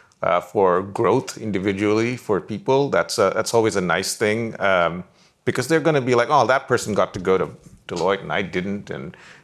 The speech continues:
so use that to your advantage and, and use that as a place of, you know, you, you become a, you become a source of,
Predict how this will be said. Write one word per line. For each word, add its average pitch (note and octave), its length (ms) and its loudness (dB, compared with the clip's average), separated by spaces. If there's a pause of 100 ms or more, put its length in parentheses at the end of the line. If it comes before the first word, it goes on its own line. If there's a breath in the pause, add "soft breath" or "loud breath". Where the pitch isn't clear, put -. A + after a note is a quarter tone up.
so B2 100 -2
use B2 240 2
that C3 200 2
to B2+ 60 -6
your A2 100 4
advantage F#2+ 500 0
and, D2 160 -6
and G#2 120 -2
use G#2 200 0
that A2 140 4
as F#2 100 -2
a F#2+ 40 -6
place G2 380 0
of, F2 260 -2
you G#2 120 -4
know, E2+ 180 -2 (180)
you, G#2 200 -6
you G2+ 220 -4
become F#2+ 360 -2
a, E2+ 220 0
you G#2+ 100 -6
become F#2+ 300 -4
a E2+ 40 -6
source G2 400 0
of, F2+ 280 -2